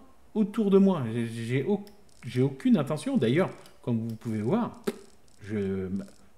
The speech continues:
ma map, elle est pas plus développée que ça. Il y a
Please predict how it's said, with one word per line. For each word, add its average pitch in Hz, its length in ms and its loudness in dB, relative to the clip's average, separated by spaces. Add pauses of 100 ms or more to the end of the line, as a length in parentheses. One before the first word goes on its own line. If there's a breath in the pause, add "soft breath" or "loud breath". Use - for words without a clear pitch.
ma 113 120 -4
map, 226 240 -2
elle 107 120 -6
est 98 60 -6
pas - 160 -6
plus 185 240 -6
développée 117 460 -4
que 180 80 -14
ça. 269 160 -10 (1500 soft breath)
Il 123 60 -4
y - 20 0
a - 60 -8